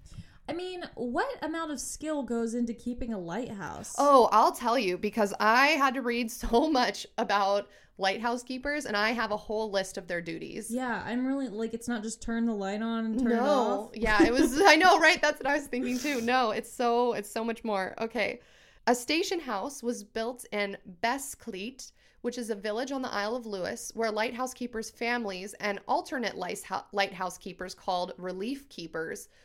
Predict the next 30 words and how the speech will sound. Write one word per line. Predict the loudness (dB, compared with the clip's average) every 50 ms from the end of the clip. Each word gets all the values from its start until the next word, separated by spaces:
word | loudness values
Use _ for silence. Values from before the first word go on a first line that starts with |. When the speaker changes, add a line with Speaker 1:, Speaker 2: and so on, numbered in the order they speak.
| _ _ _
Speaker 2:
would | -6 -6 -6 -4
live. | -4 -4 -4 -4 -6 -8 -12 -16 _ _ _ _ _ _ _ _
So | -6 -4 -4
every | -2 -4 -4 -4 -4 -8
six | -6 -8 -8 -8 -8 -12 -10
weeks, | -10 -10 -10 -12 -12
the | -10 -8 -6
relief | -6 -6 -6 -6 -6 -6 -8
keeper | -10 -12 -12 -8 -6 -6 -6
would | -6 -6
be | -8 -10
brought | -8 -4 -2 -2 -2 -2
over | -4 -4 -4 -4 -4 -4
in | -4 -4 -4 -6
a | -4
boat | -4 -2 -2 -2 -2 -4 -8 -12 -20 -20 -20 -20 -20 -20 -18 -16
to, | -12 -10 -8 -8 -6 -6 -6 -6 -6 -4 -4
uh, | -4 -4 -4 -6 -4
Island | -4 -2 -2 -2 -2 -4 -4 -4
Moor | -4 -2 -2 -2 -2 -4
to | -4 -8
switch | -10 -8 -6 -6 -6 -4 -2
out | 0 0 0 -2
with | -6 -8 -6
one | -6 -6
of | -6
the | -8 -8
assistant | -8 -10 -10 -12 -10 -10 -12 -12 -14 -18 -10
lighthouse | -8 -8 -8 -8 -8 -12 -12 -12
keepers. | -14 -16 -18 -16 -16 -18 -18 -16 -18 -18 -20